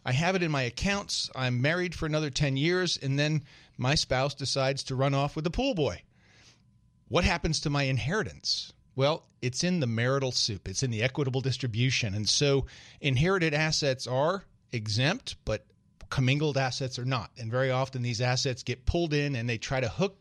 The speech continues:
get hooked in. And if you're one of our colleagues and friends over in Massachusetts, right across the border, and these radio waves do cross the border into Massachusetts,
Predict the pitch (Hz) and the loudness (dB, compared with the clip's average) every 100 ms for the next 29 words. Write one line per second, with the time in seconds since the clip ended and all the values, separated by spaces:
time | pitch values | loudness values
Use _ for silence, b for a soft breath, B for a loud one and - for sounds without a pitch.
0 | - 123 226 - - 127 123 B B B | -4 -2 -2 -4 -2 0 0 B B B
1 | B B - 131 131 180 185 190 170 131 | B B -2 -2 0 0 2 0 0 -2
2 | - 160 170 170 139 123 165 160 147 - | 0 0 0 -2 -2 -4 -2 0 -2 0
3 | 147 156 165 156 139 131 139 139 127 - | 0 0 0 -2 0 2 0 -2 -2 0
4 | 165 247 - - - - b b b 98 | 2 0 -2 -2 -2 -6 b b b 0
5 | 139 156 156 143 139 127 131 175 190 127 | 0 0 0 -2 -2 -2 -2 -2 -4 -4
6 | 120 113 135 139 131 131 131 123 107 160 | -4 0 0 2 0 0 0 -2 0 0
7 | 147 - - 131 131 139 123 143 143 131 | 0 -6 -2 0 0 -2 0 0 2 0
8 | 120 127 131 113 - 220 190 - - | 0 0 -2 -4 -2 0 -2 -4 -8